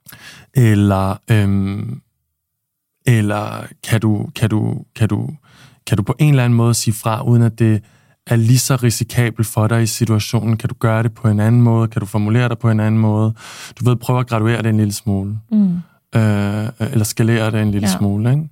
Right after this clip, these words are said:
Speaker 2: Og små skridt.
Speaker 1: Ja, små skridt. Øhm, men, men, men det, der jo er vigtigt i situationen, det er, eller i terapien typisk, ikke? Øhm, det er jo, at man får skabt, skabt en tryg tilknytning til sig selv.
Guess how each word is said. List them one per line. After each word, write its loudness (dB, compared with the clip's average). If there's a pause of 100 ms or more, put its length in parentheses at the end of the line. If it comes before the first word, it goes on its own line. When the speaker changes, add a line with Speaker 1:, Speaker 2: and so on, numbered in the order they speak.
(140)
Speaker 2:
Og -8
små -6
skridt. -8 (160)
Speaker 1:
Ja, 2
små 0
skridt. -4 (200)
Øhm, 0 (640)
men, 4
men, 4
men 4
det, 2
der 0
jo 2
er 2
vigtigt 0
i 0
situationen, -2
det 0
er, 0 (420)
eller -4
i 0
terapien 0
typisk, -6
ikke? 0 (540)
Øhm, -2 (260)
det 4
er 2
jo, 2
at -4
man -4
får -12
skabt, -6
skabt -4
en -2
tryg -4
tilknytning -2
til -14
sig -14
selv. -4